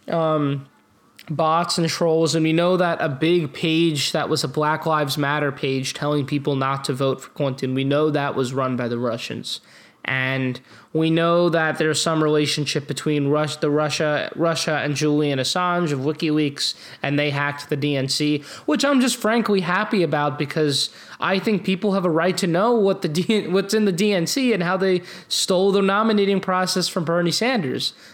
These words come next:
But you could make the legal argument that this was kind of just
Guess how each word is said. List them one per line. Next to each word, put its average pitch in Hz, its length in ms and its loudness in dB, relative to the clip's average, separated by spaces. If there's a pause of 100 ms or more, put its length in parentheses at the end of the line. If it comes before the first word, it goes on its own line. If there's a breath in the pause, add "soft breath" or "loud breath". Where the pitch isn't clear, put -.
(120 loud breath)
But 156 260 0 (380 loud breath)
you 185 160 2
could 247 320 2
make 233 240 4
the 220 80 4
legal 202 360 4
argument 180 520 2
that 165 160 0
this 180 240 0
was 170 160 2
kind 170 260 -2
of 156 100 2
just 160 480 0